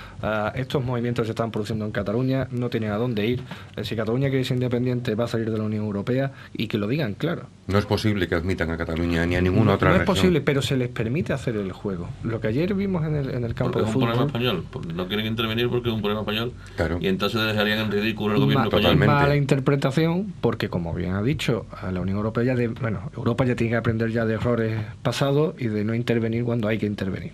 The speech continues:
Speaker 1: como pasó con Yugoslavia. No se intervino, se dejó de ir porque era un problema interno y fíjate dónde acabaron. ¿Que estamos muy lejos de eso?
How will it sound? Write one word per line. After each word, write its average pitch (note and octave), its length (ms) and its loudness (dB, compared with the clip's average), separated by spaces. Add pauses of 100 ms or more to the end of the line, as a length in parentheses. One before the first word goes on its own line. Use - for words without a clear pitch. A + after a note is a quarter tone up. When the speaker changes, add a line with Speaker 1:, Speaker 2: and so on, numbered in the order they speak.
(480)
Speaker 1:
como E2 220 -8 (160)
pasó G#2+ 280 -4
con G2+ 140 -4
Yugoslavia. E2+ 520 -6 (600)
No G#2+ 120 -2
se G#2+ 100 -2
intervino, D3 560 2 (440)
se - 160 0
dejó G#2+ 260 0
de A2 120 2
ir E3+ 240 4
porque A#2+ 220 2
era G#2+ 80 0
un G2+ 80 -4
problema F#2+ 320 0
interno F3+ 540 2 (160)
y F#2 180 0
fíjate A2+ 360 0
dónde G#2 220 0
acabaron. E2 360 -2 (100)
¿Que C#3 60 0
estamos F#3+ 260 4
muy F3+ 160 4
lejos E3 240 2
de E3+ 100 2
eso? C3+ 280 0